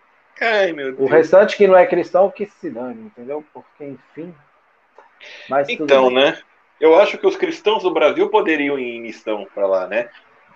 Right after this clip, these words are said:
Speaker 1: E vamos lá, vamos, vamos fazer, deixa eu falar direito aqui, antes que me interpretem mal, né,
Speaker 2: <laughs>
Speaker 1: gente? Né? Que o Lúcio tá dizendo assim, né?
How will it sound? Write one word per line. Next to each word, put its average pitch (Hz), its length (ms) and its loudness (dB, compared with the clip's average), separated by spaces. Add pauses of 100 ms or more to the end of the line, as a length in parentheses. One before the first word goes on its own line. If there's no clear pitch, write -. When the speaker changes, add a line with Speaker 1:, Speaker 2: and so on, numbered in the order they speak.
(100)
Speaker 1:
E 151 340 0
vamos 139 380 0
lá, 127 340 4
vamos, 117 320 -2
vamos 139 280 -4
fazer, 120 400 0
deixa 107 240 -4
eu - 40 -8
falar 117 240 4
direito 98 400 -6
aqui, 92 220 -10
antes 107 180 -8
que 104 120 -18
me 104 80 -10
interpretem 101 580 -4
mal, - 260 -2
né, 196 140 -2
Speaker 2:
<laughs> 202 60 -2
Speaker 1:
gente? - 280 -8 (500)
Né? 240 220 -6 (1000)
Que 113 80 -8
o 107 60 2
Lúcio 123 240 0
tá 147 100 4
dizendo 139 540 -2
assim, 101 300 -6
né? 113 260 -4